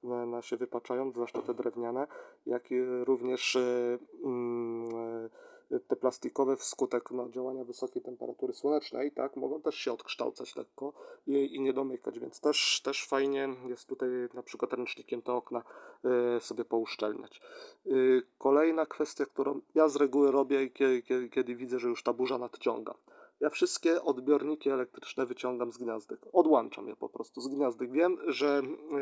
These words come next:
e, są oczywiście instalacje odgromowe, instalacje piorunochronne, instalacje, e, które,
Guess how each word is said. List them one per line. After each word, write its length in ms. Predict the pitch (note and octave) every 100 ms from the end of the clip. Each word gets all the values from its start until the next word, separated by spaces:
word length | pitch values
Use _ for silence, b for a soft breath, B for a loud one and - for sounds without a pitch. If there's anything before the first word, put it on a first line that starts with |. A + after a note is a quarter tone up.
| C#3
e, 40 | C3+
są 340 | - C#3+ C#3+
oczywiście 580 | - - C3 C3 - C3+
instalacje 600 | C#3 C3 - C3 - C3
odgromowe, 680 | C#3+ C3+ C3+ C#3+ C3+ C3 D3
instalacje 580 | C#3+ C3+ - C3 - B2+
piorunochronne, 880 | - C#3 C3 B2 - B2+ C3 C3 C3+ B B B -
instalacje, 840 | C#3 B2 - B2 B2+ - C3+ C3 B B B
e, 340 | C3 C3+ C3 B2
które, 380 | - B2+ B2